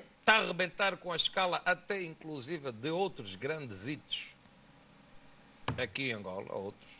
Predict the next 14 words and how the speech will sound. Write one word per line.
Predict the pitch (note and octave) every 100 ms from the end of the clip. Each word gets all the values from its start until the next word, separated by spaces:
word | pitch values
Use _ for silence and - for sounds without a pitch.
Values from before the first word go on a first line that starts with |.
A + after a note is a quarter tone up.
| -
E | G#3
já | E3+ G3
está | F3+ -
a | D#3
ser | - D#3+ D#3+
o, | D#3 D3+ - - - - - -
o | - C#3
hit | E3+ - C3+
preferido | - F3 - B2 A#2+ C3+ A#2+ A2 - - - -
além | A#2+ B2 C3
fronteiras. | - C#3 - A2 G2+ -
Posso-vos | - B2 - G#2
dizer | A#2+ G#2+ A#2
aonde? | A#2 A2+